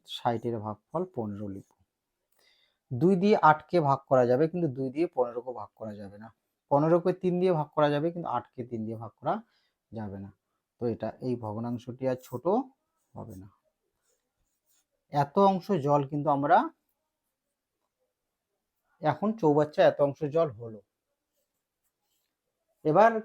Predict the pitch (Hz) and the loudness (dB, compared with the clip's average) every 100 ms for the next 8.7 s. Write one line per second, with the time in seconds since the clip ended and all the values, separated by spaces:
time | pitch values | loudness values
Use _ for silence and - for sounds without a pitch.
0 | - 220 202 175 - 151 233 - _ _ | -6 0 2 2 0 -4 -4 -8 _ _
1 | _ _ _ _ _ _ _ _ _ _ | _ _ _ _ _ _ _ _ _ _
2 | _ _ _ _ 180 190 208 208 - 233 | _ _ _ _ 6 6 6 4 2 0
3 | 226 156 151 190 190 170 185 - 139 139 | 4 2 4 2 2 -2 -10 -12 -6 -2
4 | 143 117 - _ _ _ _ _ _ _ | 0 -2 -6 _ _ _ _ _ _ _
5 | _ _ _ _ _ _ _ _ _ _ | _ _ _ _ _ _ _ _ _ _
6 | _ _ - 120 160 190 - 156 226 _ | _ _ -6 8 10 10 8 2 2 _
7 | _ _ _ _ _ _ _ _ _ _ | _ _ _ _ _ _ _ _ _ _
8 | _ _ _ _ 147 170 226 | _ _ _ _ 0 4 4